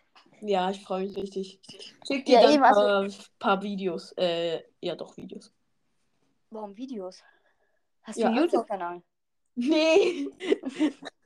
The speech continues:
Speaker 1: Ich kann dir, dir auch sonst Videos schicken ohne einen YouTube-Kanal.
Speaker 2: <laughs> Ja, stimmt.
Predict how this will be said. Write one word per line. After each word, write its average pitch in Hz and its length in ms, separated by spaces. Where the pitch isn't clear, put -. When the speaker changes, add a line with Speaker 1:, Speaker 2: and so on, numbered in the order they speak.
Speaker 1:
Ich 403 460
kann 277 160
dir, 330 220
dir 269 200
auch 320 60
sonst 330 400
Videos 392 400
schicken 254 320
ohne 370 240
einen 311 120
YouTube-Kanal. - 880
Speaker 2:
<laughs> 403 200
Ja, - 180
stimmt. - 340